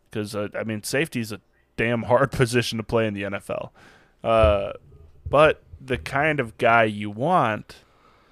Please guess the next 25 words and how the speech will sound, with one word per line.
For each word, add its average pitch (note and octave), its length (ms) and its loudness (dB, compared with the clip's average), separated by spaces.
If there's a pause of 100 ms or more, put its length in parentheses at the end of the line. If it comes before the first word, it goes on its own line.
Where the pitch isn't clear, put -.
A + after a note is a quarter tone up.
(300)
is A2 220 -8
a G#2 40 -8
player G#2+ 440 0
like G#2+ 220 2
Hellams, - 600 -2
the A#2+ 80 -8
guy A2 300 2
that's A2 180 -4
gonna G#2+ 180 -6
play B2 580 2 (100)
in A2+ 140 -6
the G#2+ 100 -6 (160)
box, - 640 0 (360)
a - 80 -12
guy G#2+ 180 0
that's G#2+ 180 -2
gonna A2 160 -6
play A#2 220 -2
on A2+ 120 -2
an G#2 80 -2 (100)
N A#2+ 140 -4
F A#2+ 260 -2
L A2 240 2
style G#2+ 680 0
defense. - 760 -8